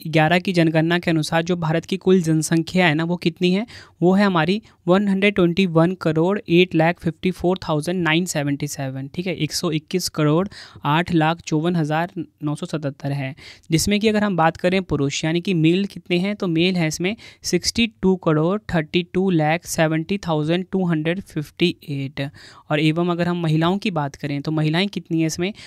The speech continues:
महिलाएं हैं फिफ्टी एट करोड़ सेवेंटी फ़ाइव लाख एटी फ़ोर थाउजेंड सेवन हंड्रेड नाइनटीन, मतलब कि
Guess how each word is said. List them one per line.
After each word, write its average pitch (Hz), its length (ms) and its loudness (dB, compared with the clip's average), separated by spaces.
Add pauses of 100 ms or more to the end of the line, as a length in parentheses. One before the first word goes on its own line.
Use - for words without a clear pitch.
(200)
महिलाएं 160 340 2
हैं 190 140 0 (220)
फिफ्टी 185 200 -4 (160)
एट 160 100 0
करोड़ 170 340 -2
सेवेंटी 156 400 -2
फ़ाइव 156 280 -2
लाख 160 260 -2
एटी 160 220 -2
फ़ोर 156 320 -4
थाउजेंड 156 320 -2
सेवन 147 300 -2
हंड्रेड 151 300 -4 (180)
नाइनटीन, 139 460 -4
मतलब 147 340 -4
कि 208 160 -8